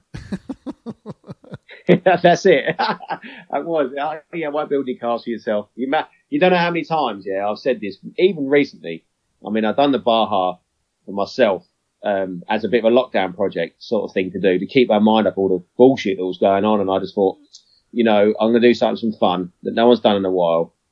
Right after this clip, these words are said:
Speaker 2: And I won't, I, I think, I don't think I'll build another car for myself for a bit. I've got a double cab, split double cab in the pipeline, which is halfway through being done. Um,
Speaker 1: Yeah.
Speaker 2: and then,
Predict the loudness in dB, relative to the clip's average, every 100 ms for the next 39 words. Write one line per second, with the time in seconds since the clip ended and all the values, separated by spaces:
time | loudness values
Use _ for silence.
0 | _ 0 4 4 4 0 -4 -4 -4 -2
1 | 0 0 0 -4 -2 0 0 0 -6 -4
2 | -4 -4 -8 -6 -6 -6 _ _ -2 -2
3 | 0 -4 -4 _ _ _ _ _ _ _
4 | _ -2 2 4 4 2 2 -2 -2 -4
5 | -8 -8 -4 -2 -2 -4 -4 -6 -6 -6
6 | -6 -6 -2 -2 -2 -6 -6 -8 -10 -10
7 | 0 2 4 0 0 0 0 -2 -6 -4
8 | 0 0 0 -6 _ -6 0 2 2 0
9 | -10 _ 2 4 4 2